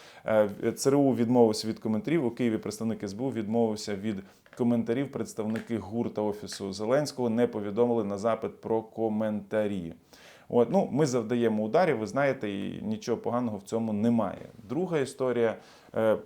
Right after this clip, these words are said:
зараз просто розкладемо цей кейс, точно ми не збираємося сваритися з С Ш А,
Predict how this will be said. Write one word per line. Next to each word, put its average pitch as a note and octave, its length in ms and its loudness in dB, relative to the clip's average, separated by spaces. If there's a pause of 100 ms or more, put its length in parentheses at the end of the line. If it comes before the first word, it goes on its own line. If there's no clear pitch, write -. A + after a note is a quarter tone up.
(1200)
зараз A2+ 220 0
просто A#2+ 320 -2
розкладемо A#2+ 600 2
цей G#2+ 200 -6
кейс, F3 320 -4
точно A#2+ 300 -2
ми G#2+ 120 0
не A2 100 -2
збираємося G#2 500 -2
сваритися A2 500 -6
з G2 40 -10
С - 80 -12
Ш - 140 -2
А, E3+ 120 -2